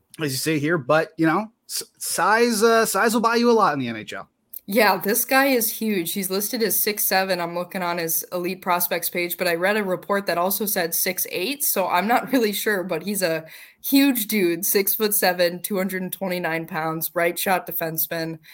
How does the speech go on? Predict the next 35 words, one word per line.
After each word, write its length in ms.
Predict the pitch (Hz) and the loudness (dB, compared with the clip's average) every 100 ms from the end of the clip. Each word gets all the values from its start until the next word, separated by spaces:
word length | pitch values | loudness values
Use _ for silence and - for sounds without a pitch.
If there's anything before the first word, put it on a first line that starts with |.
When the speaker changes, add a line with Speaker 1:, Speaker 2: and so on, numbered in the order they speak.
| - - - | -20 -20 -4
Speaker 2:
Um, 460 | 170 170 165 165 151 | 0 0 0 -4 -6
yeah, 240 | 185 180 - - | 2 2 0 -4
he's 180 | 226 196 | -2 2
a, 200 | 185 170 | 2 0
he's 180 | 180 190 | -2 -4
a 80 | 165 | -4
really 340 | 202 247 220 | -2 0 0
big 300 | 208 185 170 | 0 0 0
guy, 260 | 170 151 151 | 0 0 -2
and 180 | 160 | -2
obviously, 600 | 170 175 180 - 180 170 | -4 -2 -4 -4 -4 -2
uh, 140 | 165 160 | -2 -2
if 200 | 160 - | -4 -4
you're 120 | 185 | -4
looking 260 | 196 202 196 | -4 -4 -4
for 140 | 180 | -2
a 60 | 170 | 0
guy 180 | 160 | 0
that's 220 | 170 165 - | 0 -4 -4
just 200 | 165 170 | -6 -8
a 40 | |
big 360 | 156 185 185 180 | -6 -2 -2 -2
defenseman 500 | 170 170 170 175 165 | -4 -4 -4 -6 -8
who's 220 | 160 165 | -8 -8
more 180 | 165 165 | -6 -6
of 100 | 165 | -6
just 220 | 165 - | -6 -4
that 220 | 156 147 | -6 -8
defensive 480 | 160 165 165 165 170 | -10 -6 -6 -6 -8
defenseman, 640 | 170 175 175 - 185 185 - - - _ | -6 -4 -4 -4 -4 -6 -10 -20 -20 _
this 160 | 226 220 | -2 0
is 80 | 240 | 0
probably 500 | 277 262 277 277 277 | 2 2 2 0 2
a, 120 | 254 | 2
a, 380 | 233 135 196 | 2 0 -2